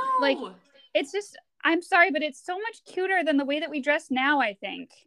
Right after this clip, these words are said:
Speaker 2: I know, and it's
Speaker 1: Like
Speaker 2: so much more, um, flat. What they wear is really flattering, I feel like, and, um,
Speaker 1: Yes, it's,
Speaker 2: but they
Speaker 1: it
Speaker 2: do wear
Speaker 1: is.
Speaker 2: really, really short skirts. I didn't realize how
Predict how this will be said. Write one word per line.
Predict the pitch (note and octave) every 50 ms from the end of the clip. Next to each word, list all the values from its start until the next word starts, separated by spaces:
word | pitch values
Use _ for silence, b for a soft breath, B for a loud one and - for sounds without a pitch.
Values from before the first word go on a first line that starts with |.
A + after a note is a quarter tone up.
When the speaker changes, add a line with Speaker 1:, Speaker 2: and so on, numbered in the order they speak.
| _ _ _ _ _ _ _ _ _ _ _
Speaker 2:
I | - C4 C#4
know, | C#4 C#4+ D4 D4 C#4+
and | C#4 C#4
it's | C4+ B3+ - - -
Speaker 1:
Like | C4 C4 C4+
Speaker 2:
so | C#4+ C#4+ D4 C#4+ B3 G#3+ A3 A3+
much | A#3 A#3+ B3 A#3+ - -
more, | B3 A#3+ A3+ A3 A3 A3 G#3+ G#3+ G3+ F3+ -
um, | F#3+ G#3+ E3+ D#3+ D#3 E3 D#3 D#3 D#3+ _ _ - -
flat. | - A3+ A3 G#3 - -
What | A3 B3 B3+
they | D4 C4 A#3+
wear | G#3 G#3 G3+ G3+
is | G3 F#3 G3
really | G3 G3 F#3 F3+
flattering, | F3+ - - F#3+ F3 E3+ F3 F3+ F#3 G3+ G#3 G#3 G#3+ A3
I | A#3
feel | B3 - A#3 G#3+
like, | G#3+ G#3+ G#3+ G#3+ A3 G#3+ -
and, | G3+ D#3+ - - _ _ _ _ _ _ _ _ _
um, | - G3 D#4
Speaker 1:
Yes, | G4+ G#4+ A#4+ C#5 C#5+ C5+ G#4+ C#4 A#3 A3 - -
it's, | D4 C#4 - - - _ _
Speaker 2:
but | C4+ C#4 C4
they | F4 D#4+ C4
Speaker 1:
it | D#4+
Speaker 2:
do | F#4+ G4+ B4 G#4
wear | - E4+ B3 A3 G#3
Speaker 1:
is. | G3 A3
Speaker 2:
really, | C#4+ E4+ G#4+ A4 G#4+ F4
really | C#4+ C4 C4+ B3+ B3
short | A#3+ - - A#3+ A3 A3 -
skirts. | - - C4 C4 B3 F#3+ - - - -
I | - C4+
didn't | D4+ C#4 -
realize | A#3 B3 A#3+ B3 A#3 G#3+ G3 G3 F#3 -
how | - - - - -